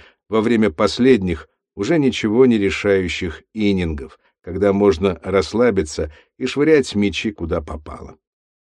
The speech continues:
Примечание. С подачи питчера в бейсболе начинается каждый игровой отрезок в периоде, иннинги. Мы понимали, что больше никогда не увидим этих людей, поэтому старались выхватить напоследок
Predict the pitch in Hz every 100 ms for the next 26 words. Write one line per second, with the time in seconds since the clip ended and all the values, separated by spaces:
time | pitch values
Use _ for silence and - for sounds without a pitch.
0 | _ _ - 110 113 - 95 71 76 -
1 | _ _ _ _ - - 110 107 110 -
2 | 90 - 131 110 - 95 87 80 87 101
3 | 92 87 120 113 82 73 _ _ 101 -
4 | 113 120 107 - 101 85 110 101 98 87
5 | 95 90 92 95 87 80 95 80 82 -
6 | 104 101 85 76 71 76 _ _ 110 95
7 | 76 71 - - _ _ _ _ _ _
8 | _ _ _ _ _ _ _ 165 180 143
9 | 139 160 170 147 113 - 101 87 95 160
10 | 131 131 113 107 107 101 143 120 107 98
11 | 113 98 95 78 - 104 104 143 147 123
12 | 131 131 123 - 123 131 123 107 113 127
13 | - 107 107 107 98 107 110 131 104 98